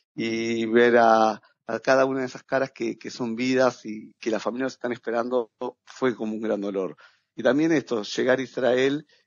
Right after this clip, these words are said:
y lo primero que, por lo menos desde mi lugar, y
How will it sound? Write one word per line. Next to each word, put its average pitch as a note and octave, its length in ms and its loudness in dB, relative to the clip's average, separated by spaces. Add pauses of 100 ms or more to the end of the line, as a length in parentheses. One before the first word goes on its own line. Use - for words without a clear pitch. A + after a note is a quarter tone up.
y A2 100 -6
lo A#2 140 4
primero C3 540 2 (360)
que, A2 600 -4
por F#2 140 -12
lo G#2 60 -6
menos B2 260 -6
desde A2 240 -6
mi A2+ 120 -8
lugar, A2+ 360 0
y G2 360 -6